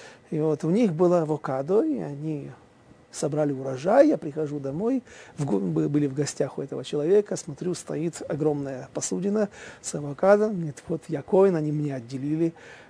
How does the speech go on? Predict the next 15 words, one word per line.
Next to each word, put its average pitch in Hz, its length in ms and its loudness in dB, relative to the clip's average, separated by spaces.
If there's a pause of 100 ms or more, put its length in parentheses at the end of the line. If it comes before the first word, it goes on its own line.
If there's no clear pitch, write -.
(140)
э, 143 360 -10
из 135 300 -8
этого 139 320 -6
урожая. 131 600 -8 (180)
Как - 180 -6
раз 135 280 -4
авокадо 156 480 2
не 156 300 2
является, 131 720 -4
э, 151 260 -6
не 139 140 -2
относится 147 440 -2
к - 80 -12
семи 151 380 -2
видам, 131 400 -6